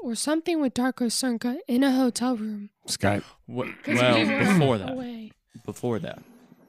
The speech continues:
Speaker 3: 'Cause remember, we had created the smaller group
Speaker 1: Yeah.
Speaker 3: of the volunteers, and, uh, we also had our, uh, translator teacher friend Donnie in there to kinda
Speaker 1: <coughs>
Speaker 3: keep us sort of, like,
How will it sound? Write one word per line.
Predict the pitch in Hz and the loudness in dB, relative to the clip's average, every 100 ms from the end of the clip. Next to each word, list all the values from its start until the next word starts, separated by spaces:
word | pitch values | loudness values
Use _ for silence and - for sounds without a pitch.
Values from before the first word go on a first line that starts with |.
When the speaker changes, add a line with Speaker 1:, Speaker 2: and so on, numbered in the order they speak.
| _ - | _ -10
Speaker 3:
'Cause | 110 - | -6 -2
remember, | 101 110 120 101 | -2 0 -2 -2
we | 98 107 | -2 0
had | 98 | -2
created | - - 107 127 147 123 | -4 -2 2 4 4 4
the | 110 104 98 95 113 _ - | 4 4 4 0 -4 _ -12
smaller | - 123 127 151 156 | -8 -4 -2 -2 -2
group | 104 104 95 95 175 _ - | -4 -6 -6 -6 -10 _ -18
Speaker 1:
Yeah. | 226 | -6
Speaker 3:
of | 123 110 104 | -4 -2 -4
the | |
volunteers, | 101 107 107 110 104 - 104 98 101 101 - - | -4 -2 -2 -4 -4 -4 -2 -2 -2 -6 -10 -8
and, | 104 98 95 95 - _ _ _ - | -6 -6 -6 -10 -14 _ _ _ -6
uh, | 104 92 | -4 -2
we | 98 | -2
also | 101 101 107 | -2 -4 -4
had | 101 95 | -4 -4
our, | 92 - - 107 _ _ _ _ - | -6 -8 -12 -16 _ _ _ _ -6
uh, | 104 85 78 80 - - | -4 -4 -4 -8 -12 -12
translator | 107 101 98 92 92 | -8 -8 -6 -6 -6
teacher | 113 110 - 95 92 - - _ | -8 -8 -8 -8 -8 -12 -18 _
friend | _ 98 90 98 | _ -10 -8 -8
Donnie | 98 107 117 107 | -4 -4 -4 -4
in | 101 | -4
there | 98 101 | -4 -4
to | - | -8
kinda | - 165 185 180 - | -6 -4 -4 -4 -4
Speaker 1:
<coughs> | - - 349 | -4 -4 -4
Speaker 3:
keep | 190 131 | -4 -4
us | 127 117 - - _ _ _ | -6 -6 -10 -12 _ _ _
sort | - 123 113 | -10 -4 -2
of, | 107 104 - - | -2 -4 -8 -14
like, | 104 104 95 90 _ - | -6 -4 -4 -8 _ -20